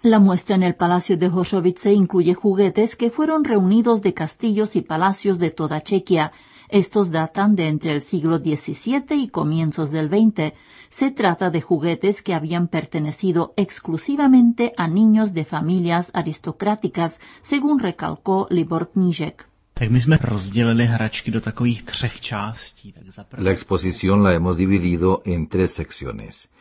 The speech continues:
Speaker 3: La primera abarca juegos y juguetes destinados a varones, como naipes,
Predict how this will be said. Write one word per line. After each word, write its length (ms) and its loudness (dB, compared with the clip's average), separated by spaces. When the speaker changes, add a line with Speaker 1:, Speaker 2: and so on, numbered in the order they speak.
Speaker 3:
La 120 -6
primera 320 -2
abarca 460 0
juegos 640 -2
y 20 -4
juguetes 640 -4
destinados 680 -6
a 60 -4
varones, 640 0
como 340 -12
naipes, 640 -4